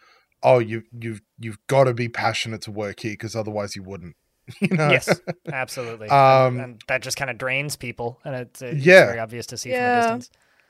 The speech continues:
Speaker 1: And, and that's why I'm, I'm honestly surprised at how inherently, um, common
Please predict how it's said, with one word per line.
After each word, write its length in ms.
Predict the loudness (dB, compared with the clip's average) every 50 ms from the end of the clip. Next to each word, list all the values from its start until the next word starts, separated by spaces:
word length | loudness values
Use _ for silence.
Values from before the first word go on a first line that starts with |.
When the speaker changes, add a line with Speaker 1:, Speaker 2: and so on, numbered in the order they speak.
| _ _ _ _ _ _ _ _ _ _ _ _ _ _ -4
Speaker 1:
And, 280 | -2 0 0 0 -2 -2
and 180 | 0 0 2
that's 220 | 2 0 0 0 2
why 220 | 4 6 6 8 8
I'm, 360 | 8 6 6 6 4 -2 -4 -4
I'm 200 | -4 -2 -2 -2
honestly 380 | -2 -2 -4 -6 -4 -6 -6 -6
surprised 640 | -6 -10 -12 _ -2 0 0 2 0 0 -4 -6 -8
at 120 | -10 -10 -10 -8 -2
how 500 | 0 2 2 2 2 0 -2 -4 -6 -8 _ _ _ _ _ _ _ _ _ _ _ _ _ _ _ _ _ -10
inherently, 1400 | -6 -6 -6 -6 -6 -8 -6 -2 0 0 2 2 0 -2 -4 -6 -6 -6 -4 -4 -4 -6 -6 -8 -8 -12 -14 -18 _ _ _ _ _ _ _ _ _ -8 -6
um, 840 | -4 -2 -2 -2 -2 -4 -4 -6 -6 -8 -10 -12 -12 -14 -16 -18 _ _ _ _ _ _ _ _ _ _ _ _ _ _ _ _ _ _ _ _ _ _ _ _ _ _ -10
common 520 | -2 2 2 2 2 2 -2 -6 -8 -14